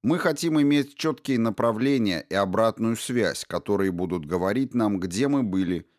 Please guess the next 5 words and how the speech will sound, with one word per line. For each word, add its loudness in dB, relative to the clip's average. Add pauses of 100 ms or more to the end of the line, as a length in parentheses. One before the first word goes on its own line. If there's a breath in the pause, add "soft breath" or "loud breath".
(200)
где -4
находимся 0
сейчас -2
как -4
трейдвестеры, -4